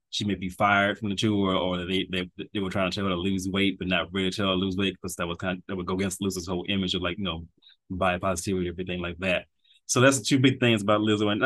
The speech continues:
and just in general that she would, like, really, that basically, basically they're saying, like, her whole public persona is a lie, because behind the scenes she's basically, like, you know, uh, very mean and very, uh,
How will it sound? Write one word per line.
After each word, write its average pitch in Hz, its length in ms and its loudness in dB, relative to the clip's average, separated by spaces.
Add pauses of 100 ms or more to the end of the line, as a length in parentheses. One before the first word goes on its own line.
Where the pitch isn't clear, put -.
and 123 140 4
just 120 180 0
in 110 80 0
general 113 480 6
that 101 160 -2
she - 160 -4
would, 101 200 2
like, 95 220 0 (140)
really, 101 260 -2 (220)
that 123 200 2
basically, 143 380 6 (360)
basically 151 300 4
they're 120 100 4
saying, 120 320 2
like, 107 160 2
her 117 180 -2
whole 107 520 0
public 113 200 -4
persona 107 540 2 (480)
is 113 160 4
a 107 40 0
lie, 110 400 6
because 98 360 -2
behind 95 320 4
the 98 60 2
scenes 104 260 2
she's 101 120 -2
basically, 98 380 -2
like, 92 220 0
you 107 80 0
know, 92 300 2
uh, 90 380 2 (1300)
very 101 520 0
mean 104 400 2
and 92 120 0
very, 95 460 2 (300)
uh, 87 500 0